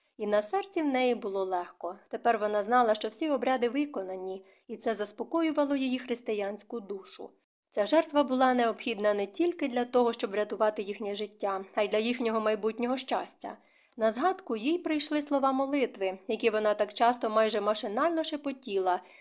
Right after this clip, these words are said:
під час служби в монастирі. «Прийми, Господи, милосердно жертву твоїх рабів». Земля Америки більше не ворогуватиме з ними.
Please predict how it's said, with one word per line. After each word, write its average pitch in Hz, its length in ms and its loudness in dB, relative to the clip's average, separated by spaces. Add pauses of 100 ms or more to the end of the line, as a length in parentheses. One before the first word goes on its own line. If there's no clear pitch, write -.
(120)
під 214 180 -10
час 202 220 0
служби 220 380 -2
в 190 60 -6
монастирі. 202 680 -6 (360)
«Прийми, 226 380 2
Господи, 285 600 0
милосердно 202 800 2
жертву 254 440 -2
твоїх 196 420 -4
рабів». 185 380 -8 (500)
Земля 247 260 4
Америки 294 540 2
більше 285 320 2
не 240 140 2
ворогуватиме 208 760 0
з 190 100 -6
ними. 190 380 -6